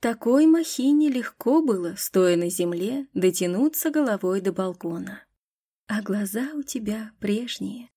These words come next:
улыбнулась Лидия, протягивая руку и дотрагиваясь до морды дракона. Осмелев, она поцеловала его в морду.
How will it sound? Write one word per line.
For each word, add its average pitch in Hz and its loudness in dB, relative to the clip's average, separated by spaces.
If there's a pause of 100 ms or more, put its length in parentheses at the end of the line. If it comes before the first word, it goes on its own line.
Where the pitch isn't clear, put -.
(340)
улыбнулась 196 0
Лидия, 208 -6
протягивая 269 0
руку 277 -4
и 196 0
дотрагиваясь 269 -2
до 185 2
морды 175 -2
дракона. 175 -8 (400)
Осмелев, 208 -2
она 294 8
поцеловала 302 0
его 254 -2
в 214 -12
морду. 226 -2